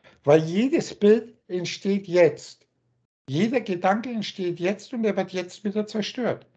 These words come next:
Wenn du das wirklich verstanden hättest, hätte ich deine Welt schon längst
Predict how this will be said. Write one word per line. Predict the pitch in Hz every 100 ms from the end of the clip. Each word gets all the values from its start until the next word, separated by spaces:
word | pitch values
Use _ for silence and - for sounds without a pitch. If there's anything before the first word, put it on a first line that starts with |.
| _ _ _ _ _ 294 - _ _ _ _ _ _ _ _ _ - -
Wenn | 120 180 294
du | 294
das | 202 -
wirklich | 196 240 285 214
verstanden | - 170 - 214 302 269
hättest, | 156 151 131 - -
hätte | 175
ich | 202
deine | 196 175 170
Welt | 170 240
schon | - 185
längst | 175 208 302 -